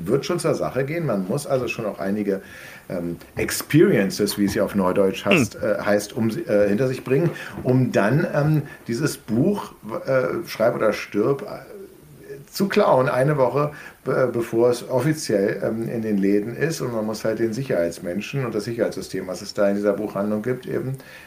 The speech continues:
Speaker 1: äh, austricksen. Ähm, und, und das, äh, da freue ich mich schon sehr drauf, auf dieses nächtliche Event. Und die Videobeweise davon werden dann natürlich demnächst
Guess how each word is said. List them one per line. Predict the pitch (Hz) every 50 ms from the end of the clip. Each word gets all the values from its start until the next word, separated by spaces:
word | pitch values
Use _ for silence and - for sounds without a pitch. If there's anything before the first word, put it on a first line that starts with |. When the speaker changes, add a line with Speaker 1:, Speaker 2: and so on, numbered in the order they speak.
| - - _
Speaker 1:
äh, | - 110 113 - -
austricksen. | 139 160 170 - - - 78 76 76 - - - - - - - - - - - -
Ähm, | 113 107 101 101 101 95 -
und, | - 104 101 101 95
und | - 101 95
das, | 120 113 101 - - -
äh, | - 131
da | 123 120 117
freue | - - - 117 135 139
ich | 131
mich | 151 143
schon | - 151 147 127
sehr | 143 147 143 131
drauf, | - 98 - 85 87 87 -
auf | 98 92
dieses | - 113 107 95 92 -
nächtliche | 110 104 101 - 120 - - 113
Event. | 101 92 87 101 117 151 175 -
Und | - - -
die | 107 98
Videobeweise | 98 120 131 160 156 131 127 101 117 117 123 123 131 135
davon | 113 110 110 117 - - 123 120 117
werden | 107 107 104 104 101 107 101
dann | 101 101 98
natürlich | 101 95 95 - 90 92 90 87
demnächst | - 95 87 87 82 82 82 - - -